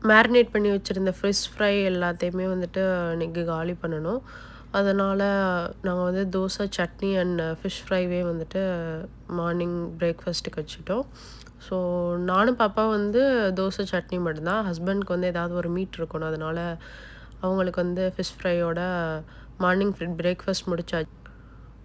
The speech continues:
ஆ, முடிச்சுட்டு அன்னைக்கு வந்து டாலர் ட்ரீ போற ஒரு வேலை ஒண்ணு இருக்கு. ஏன்னா வந்து இதுக்கு முன்னாடி பேச்சுலரா இருந்த வீடு. So, தேவையான திங்ஸ் மட்டும்தான் இருந்துச்சு. So, நாங்க வந்து த்ரீ மந்த்ஸ் தானே ஆகுது. So,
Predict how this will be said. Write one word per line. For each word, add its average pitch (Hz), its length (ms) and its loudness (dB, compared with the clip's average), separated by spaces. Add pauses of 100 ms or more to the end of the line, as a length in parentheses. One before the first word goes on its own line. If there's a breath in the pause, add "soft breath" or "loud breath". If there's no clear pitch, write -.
(320)
ஆ, 226 40 -2
முடிச்சுட்டு 220 720 2
அன்னைக்கு 208 360 2
வந்து 202 300 2
டாலர் 202 580 4
ட்ரீ 208 200 4
போற 185 220 2 (920 loud breath)
ஒரு 180 200 0
வேலை 190 280 2
ஒண்ணு 180 200 0
இருக்கு. 165 400 -2
ஏன்னா 190 260 2
வந்து 190 300 0 (800 loud breath)
இதுக்கு 196 220 0
முன்னாடி 202 440 4
பேச்சுலரா 185 580 2
இருந்த 180 260 0
வீடு. 160 320 -4
So, 165 460 -4 (420)
தேவையான 202 380 2
திங்ஸ் 214 340 -2
மட்டும்தான் 196 420 2
இருந்துச்சு. 175 460 -2 (400 loud breath)
So, 208 260 0
நாங்க 220 300 4
வந்து 214 220 4
த்ரீ 208 180 2
மந்த்ஸ் 196 300 0
தானே 202 200 2
ஆகுது. 180 340 0
So, 175 280 -2